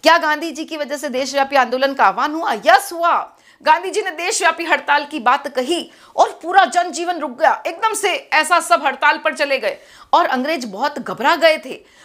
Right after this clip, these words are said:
और इसी वजह से पंजाब, यस, किसने, खुशी ने एक्सीलेंट आंसर दिया, नरेश बेटा बहुत बढ़िया। तेरह अप्रैल उन्नीस सौ उन्नीस, यस बिल्कुल ठीक है, तेरह अप्रैल उन्नीस सौ उन्नीस को जलियांवाला बाग हत्याकांड हुआ। कहाँ पर हुआ? पंजाब में, अमृतसर में। यस नेहा,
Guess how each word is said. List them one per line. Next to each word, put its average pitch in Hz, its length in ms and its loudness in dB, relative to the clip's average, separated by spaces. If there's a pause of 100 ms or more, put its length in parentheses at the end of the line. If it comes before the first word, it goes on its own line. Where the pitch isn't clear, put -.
(120)
और 330 140 6
इसी 370 280 -6
वजह 311 240 0
से 320 220 -6
पंजाब, 277 520 2
यस, 339 340 0
किसने, 349 280 -4
खुशी 285 300 -2
ने 392 120 2
एक्सीलेंट 320 400 -2
आंसर 294 280 0
दिया, 277 160 0
नरेश 254 320 -2
बेटा 262 180 2
बहुत 226 240 0
बढ़िया। 220 280 -4 (420)
तेरह 349 220 4
अप्रैल 359 420 0
उन्नीस 349 320 -6
सौ 339 100 0
उन्नीस, 339 500 -6
यस 294 360 0
बिल्कुल 277 300 -4
ठीक 302 220 -6
है, 262 100 2
तेरह 254 240 2
अप्रैल 277 420 -2
उन्नीस 254 300 -8
सौ 269 100 0
उन्नीस 269 340 -6
को 269 260 2
जलियांवाला 233 580 0
बाग 226 260 0
हत्याकांड 240 540 -4
हुआ। 240 180 0
कहाँ 220 360 0
पर 269 120 2
हुआ? 254 240 2 (540)
पंजाब 370 580 4
में, 370 160 -2
अमृतसर 262 560 -4
में। 196 160 -14 (140)
यस 330 280 2
नेहा, 254 360 -8